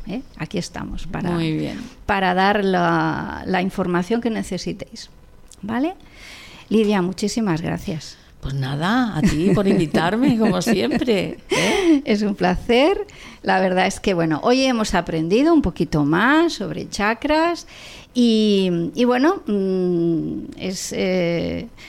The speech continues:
Speaker 1: no nos han llamado, no, no, ahí tenemos a la, a los indecisos que no se atreven a llamar en directo, les cuesta, van haciendo preguntitas a veces aparte, ¿no?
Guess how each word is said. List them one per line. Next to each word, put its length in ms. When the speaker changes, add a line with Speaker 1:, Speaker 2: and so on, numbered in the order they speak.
Speaker 1:
no 160
nos 300
han 160
llamado, 760
no, 200
no, 580
ahí 200
tenemos 480
a 60
la, 200
a 60
los 200
indecisos 840
que 100
no 160
se 160
atreven 400
a 100
llamar 580
en 220
directo, 540
les 200
cuesta, 400
van 180
haciendo 400
preguntitas 760
a 60
veces 440
aparte, 500
¿no? 220